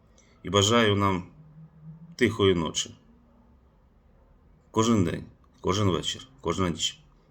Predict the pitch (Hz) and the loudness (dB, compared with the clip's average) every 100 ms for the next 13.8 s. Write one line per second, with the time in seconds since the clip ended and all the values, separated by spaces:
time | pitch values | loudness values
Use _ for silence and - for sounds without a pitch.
0 | _ 85 80 82 98 107 98 85 85 - | _ -8 -4 -2 0 -2 -2 -4 -6 -10
1 | _ _ - 92 85 78 78 - - - | _ _ -10 -8 -6 -6 -6 -12 -14 -20
2 | _ _ _ _ _ _ _ _ _ _ | _ _ _ _ _ _ _ _ _ _
3 | _ 87 92 139 160 147 87 87 - _ | _ -4 -2 0 0 0 -4 -6 -14 _
4 | - 90 87 80 104 117 98 98 90 - | -6 -2 -2 0 0 2 2 2 0 -2
5 | 87 - 73 - - - - 82 85 82 | -4 -2 -2 -4 -18 -8 -4 -2 -2 -4
6 | - 90 90 110 - - _ _ _ - | -4 -4 -4 -4 -8 -10 _ _ _ -6
7 | 92 82 85 92 - 87 80 82 - 78 | -2 0 0 0 -2 -6 -6 -6 -8 -8
8 | - - - _ _ - - - 104 107 | -10 -10 -20 _ _ -20 -20 -6 0 4
9 | 107 101 95 101 123 123 98 85 104 95 | 4 4 2 2 2 4 2 4 2 2
10 | 104 101 92 85 78 80 82 - - 95 | 2 4 2 2 -2 -6 -12 -20 -8 -4
11 | 117 117 120 117 101 80 82 - - _ | -2 2 2 4 2 -2 -6 -12 -16 _
12 | _ _ _ - 90 98 98 87 78 78 | _ _ _ -10 -4 -2 0 -2 -6 -10
13 | _ _ _ _ 82 85 85 95 | _ _ _ _ -6 -4 -2 -4